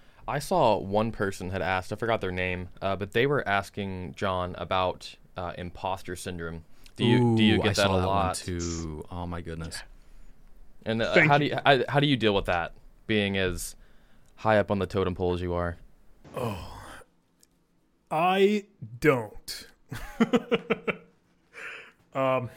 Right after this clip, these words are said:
Speaker 3: the, such a hard conversation to have, um, because there are a lot of people that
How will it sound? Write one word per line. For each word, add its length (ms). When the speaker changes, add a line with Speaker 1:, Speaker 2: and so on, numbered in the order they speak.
Speaker 3:
the, 220
such 380
a 60
hard 460
conversation 680
to 80
have, 360
um, 300
because 640
there 560
are 120
a 60
lot 240
of 80
people 560
that 480